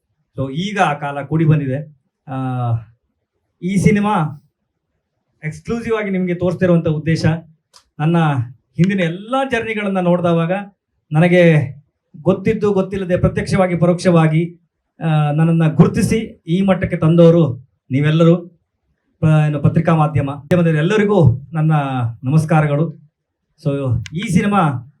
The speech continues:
ಮೊದಲಿಗೆ ನಿಮ್ಗೆ ತೋರಿಸ್ಬೇಕು ಅಂತ, ಆ, ನಾವು ನಮ್ಮ ತಂಡ ನಿರ್ಧಾರ ಮಾಡ್ಕೊಂಡು ಇವತ್ತು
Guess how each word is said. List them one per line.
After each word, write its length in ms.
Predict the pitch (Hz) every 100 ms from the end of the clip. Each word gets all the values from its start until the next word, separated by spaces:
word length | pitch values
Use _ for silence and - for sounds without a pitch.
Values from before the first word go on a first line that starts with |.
| -
ಮೊದಲಿಗೆ 380 | 156 185 208 208
ನಿಮ್ಗೆ 320 | 175 202 247
ತೋರಿಸ್ಬೇಕು 520 | 240 202 151 175 175
ಅಂತ, 140 | 165 165
ಆ, 760 | 160 120 - _ _ 147 139
ನಾವು 280 | 135 156 175
ನಮ್ಮ 220 | 165 156
ತಂಡ 180 | 156 151 143 120 -
ನಿರ್ಧಾರ 360 | 135 139 165 170
ಮಾಡ್ಕೊಂಡು 680 | 160 151 175 175 170 - _ _ _ _ 151
ಇವತ್ತು 640 | 156 156 160 117 -